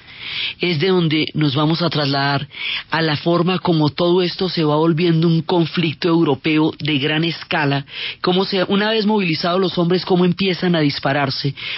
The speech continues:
cuáles son las batallas y de qué manera se va hundiendo Europa de la Belle Époque y de la época resplandeciente y maravillosa, y de esos días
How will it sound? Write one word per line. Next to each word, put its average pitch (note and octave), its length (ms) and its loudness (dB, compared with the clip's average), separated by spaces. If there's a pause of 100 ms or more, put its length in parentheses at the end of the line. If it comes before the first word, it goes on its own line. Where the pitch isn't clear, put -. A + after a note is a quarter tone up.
(140)
cuáles E3+ 380 0
son F3 220 2
las D#3+ 220 0
batallas C#3+ 760 -2 (420)
y F3 160 0
de D#3+ 160 0
qué F3+ 180 0
manera F3 560 0 (140)
se D3+ 200 0
va D3 180 2
hundiendo F3 680 4
Europa D#3+ 600 2 (420)
de D#3 180 0
la D3 160 0
Belle F3 220 0
Époque - 580 -4 (240)
y E3 160 0
de D3+ 60 0
la C#3+ 140 -2
época D3+ 480 -2 (300)
resplandeciente D#3+ 1000 0
y E3+ 60 2
maravillosa, C#3+ 760 0
y D#3 140 0
de D3+ 140 0
esos D3 320 -2
días D#3+ 400 0